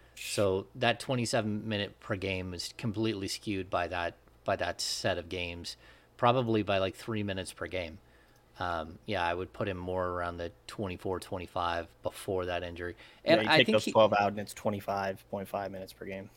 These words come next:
Speaker 1: Yeah, yeah. So, um, I, I think he's gonna play a lot, though, this, this season.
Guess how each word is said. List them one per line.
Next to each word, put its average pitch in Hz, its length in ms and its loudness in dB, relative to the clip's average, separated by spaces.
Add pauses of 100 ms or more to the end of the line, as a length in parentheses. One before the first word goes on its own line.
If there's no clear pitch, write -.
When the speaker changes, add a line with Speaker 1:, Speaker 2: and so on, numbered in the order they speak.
(340)
Speaker 1:
Yeah, 110 260 6 (160)
yeah. 92 220 0 (140)
So, 95 480 0 (480)
um, 98 300 2
I, 123 180 4
I 139 60 2
think 175 160 -2
he's 185 160 0
gonna 202 160 2
play 165 220 8
a 127 80 8
lot, 117 280 4
though, 95 280 -2 (100)
this, 113 380 -2
this 107 180 -4
season. 90 360 -4